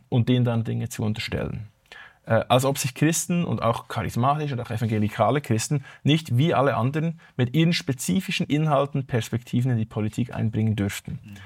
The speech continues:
Speaker 1: Dagegen wird dann das öffentliche Ausleben des eigenen Glaubens eben fast unter einen Generalverdacht gestellt.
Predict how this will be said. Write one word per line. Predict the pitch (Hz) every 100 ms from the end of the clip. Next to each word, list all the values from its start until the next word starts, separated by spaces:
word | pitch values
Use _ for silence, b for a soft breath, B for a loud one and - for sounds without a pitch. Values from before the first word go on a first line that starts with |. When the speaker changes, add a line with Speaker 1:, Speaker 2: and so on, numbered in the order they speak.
| B B B B
Speaker 1:
Dagegen | - 120 160 160
wird | 151
dann | 147
das | 135 -
öffentliche | - 143 170 165 156 -
Ausleben | 131 156 156 156
des | 127
eigenen | - 117 156 135
Glaubens | 123 110 135 165 156
eben | 143 151
fast | - 160 -
unter | 147 127
einen | 117
Generalverdacht | 113 107 107 - 170 - 156 -
gestellt. | 160 - 110 110 165 -